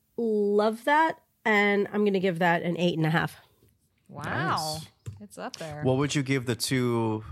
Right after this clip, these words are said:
Speaker 2: Together?
Speaker 3: together? Yeah.
Speaker 1: Oh, that, I think it bumps up the pelmeni to at least an eight.
Speaker 3: Wow.
Speaker 2: A perfect average. All right, next up, we tried pulled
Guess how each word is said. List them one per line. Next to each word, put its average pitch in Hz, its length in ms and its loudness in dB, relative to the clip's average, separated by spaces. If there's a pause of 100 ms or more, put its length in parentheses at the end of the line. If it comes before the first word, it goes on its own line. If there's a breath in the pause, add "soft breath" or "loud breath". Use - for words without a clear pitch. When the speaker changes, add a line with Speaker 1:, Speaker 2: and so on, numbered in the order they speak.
Speaker 2:
Together? 170 320 -8
Speaker 3:
together? 98 480 -2
Yeah. 95 220 -4 (240)
Speaker 1:
Oh, 277 140 6
that, 247 260 4
I 254 120 -2
think 294 180 -4
it 247 160 -6
bumps 214 320 0
up 220 240 0 (100)
the 196 80 -6
pelmeni 190 520 0
to 180 160 -4
at 165 80 -8
least 185 220 -4
an 170 100 -2
eight. 170 180 -4 (840 soft breath)
Speaker 3:
Wow. 151 280 -8 (1300)
Speaker 2:
A 180 40 -16
perfect - 440 -16
average. 190 580 -14 (760 soft breath)
All 185 140 2
right, 214 260 0 (100)
next 190 320 -2
up, 208 180 0
we 185 120 -4
tried 175 360 -4
pulled 214 420 -2